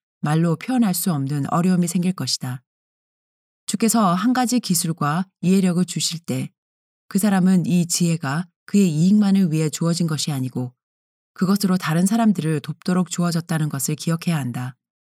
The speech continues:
아무도 그가 건강식품을 마련하는 일에 관하여 모든 지식의 소유자라고 생각하거나 그가 이 사업에서 땅과 나무에서 나는 주님의 보배를 사용할 유일한 권리를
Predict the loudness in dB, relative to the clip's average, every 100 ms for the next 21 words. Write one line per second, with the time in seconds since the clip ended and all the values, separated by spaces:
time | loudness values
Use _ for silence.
0 | _ _ _ _ _ _ 2 4 4 2
1 | 2 2 2 2 2 4 2 -2 -2 0
2 | 2 0 0 2 4 2 0 -2 -2 -2
3 | -2 -4 -4 -6 _ _ -2 2 4 4
4 | 0 0 0 -2 0 -2 0 -2 -4 0
5 | 0 0 -4 -6 -6 -8 -12 _ _ _
6 | _ _ 0 0 0 0 0 0 0 0
7 | -2 -4 -4 -6 _ _ _ _ 2 4
8 | 4 0 0 2 2 2 0 -2 -2 -2
9 | -4 0 4 4 2 -2 -4 -2 -4 -4
10 | -2 0 2 2 0 -2 0 0 0 -2
11 | -4 -6 -8